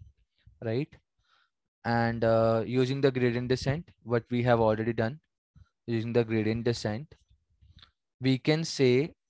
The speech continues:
that my beta j should be updated as this equation, beta j minus alpha into delta j upon delta beta j, where my delta beta j have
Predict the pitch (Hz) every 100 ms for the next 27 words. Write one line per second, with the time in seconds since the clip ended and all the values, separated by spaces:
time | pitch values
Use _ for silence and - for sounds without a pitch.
0 | _ _ 127 127 117 127 127 123 113 120
1 | 113 139 135 143 - _ 123 113 123 123
2 | 131 - 135 123 117 127 - 113 117 110
3 | 107 - 120 131 _ _ _ _ _ -
4 | 117 110 110 107 - - - 117 113 -
5 | 117 - 110 107 127 123 113 104 110 107
6 | 113 117 110 104 107 110 - - 110 101
7 | 117 113 120 107 104 117 113 107 104 101
8 | - 107 104 107 110 107 - 107 110 107
9 | 101 101 95 110 98 101 95 104 98 -
10 | 101 123 160 - _ _ - - - -
11 | 113 113 120 120 143 - - 123 120 117
12 | 113 113 110 127 120 123 117 123 120 110
13 | 110 117 131 117 110 110